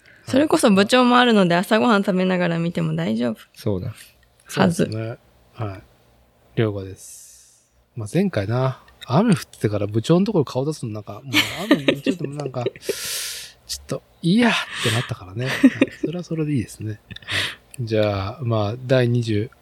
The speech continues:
Speaker 3: 八回、二千二十三年に開催されるシクロクロス全日本選手権の話題はね、まあ、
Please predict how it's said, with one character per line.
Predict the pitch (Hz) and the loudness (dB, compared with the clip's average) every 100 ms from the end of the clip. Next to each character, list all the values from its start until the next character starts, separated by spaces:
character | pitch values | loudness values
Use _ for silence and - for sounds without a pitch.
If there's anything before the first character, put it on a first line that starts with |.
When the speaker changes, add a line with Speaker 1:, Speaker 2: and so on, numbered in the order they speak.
| _ - | _ -4
Speaker 3:
八 | 110 | -4
回、 | - 113 107 127 - | 2 2 2 0 -2
二 | 110 | 0
千 | 143 123 | 2 2
二 | 120 | 4
十 | 120 104 | 2 2
三 | 117 113 113 | 0 0 2
年 | 110 107 139 _ 127 | 2 0 -4 _ -4
に | 110 | 2
開 | 110 | 2
催 | - 113 113 117 | 2 0 0 -2
さ | - 120 | -2 -2
れ | 113 | 0
る | 113 135 165 _ _ _ - | 4 4 2 _ _ _ -10
シ | - | -2
ク | 120 | 2
ロ | 104 | 2
ク | 110 | 2
ロ | 101 | -2
ス | 104 | -2
全 | 104 104 104 | -2 -2 -2
日 | |
本 | 95 101 | -4 -6
選 | 101 107 | -4 -4
手 | - | -2
権 | 107 95 | -4 -4
の | 92 | -8
話 | 95 | -10
題 | 95 | -8
は | 98 | 0
ね、 | 139 160 _ - - - - _ _ _ - | 0 0 _ -20 -20 -20 -20 _ _ _ 0
ま | 131 104 | 2 2
あ、 | 101 | -2